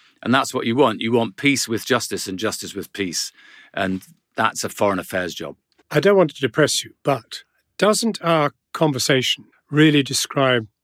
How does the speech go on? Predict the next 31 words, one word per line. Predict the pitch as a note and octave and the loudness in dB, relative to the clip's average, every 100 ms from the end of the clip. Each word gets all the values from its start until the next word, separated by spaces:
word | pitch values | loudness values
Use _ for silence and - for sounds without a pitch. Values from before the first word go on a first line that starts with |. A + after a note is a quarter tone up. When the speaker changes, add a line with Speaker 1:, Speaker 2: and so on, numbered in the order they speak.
| _ _ - | _ _ -20
Speaker 2:
the | - | -4
essence | E3 - - A2 - - - - | 0 0 0 -4 -6 -6 -8 -4
of | B2 | 0
the | A#2+ | 2
whole | C3+ B2 | 2 2
problem, | - C3+ A2 A2 - _ _ | 0 -4 -4 -12 -16 _ _
which | - C#3+ D#3 | -4 0 2
is | D#3 D#3 - _ _ _ _ _ _ - | 2 2 -6 _ _ _ _ _ _ -6
that | F3 | -4
the | D3 | -2
British | B2+ F3 F3+ - | 0 0 2 -4
Parliament | - C#3 B2+ C3 | 0 2 2 -2
is | - C#3 | -6 -10
beyond | - D#3+ C#3+ D3+ C#3+ C#3+ C3+ - _ _ - | 0 2 4 6 4 2 -2 -8 _ _ -6
reform? | C3+ - C#3 G#2 _ _ _ _ | -4 0 0 0 _ _ _ _
Speaker 1:
No. | - G#3 G#3 | -2 4 4
Speaker 2:
That | E3 | 4
the | E3 | 0
way | D3+ G3 G3 | 2 4 4
we | F#3+ | 2
do | F3 | 2
Speaker 1:
No. | F#3+ A#3+ | 4 4
Speaker 2:
politics | G#3+ F#3 F#3 C3+ - | 4 2 0 -6 -4
is | E3+ | -6
beyond | - F3 E3+ F3+ E3 D3+ | -4 -2 2 2 2 -2
reform? | D3 - D#3 A#2 G#2+ F#2+ - _ _ _ - | -6 -4 -4 -4 -8 -16 -18 _ _ _ -4
Speaker 1:
No, | C#3 C3+ B2+ | 2 4 2
it's | C#3 A#2 | 0 0
not | D#3 D3+ | 0 2
beyond | B2+ A#2 G#2 | 0 0 -4
reform. | F#2+ F#2+ F2 | -10 -16 -16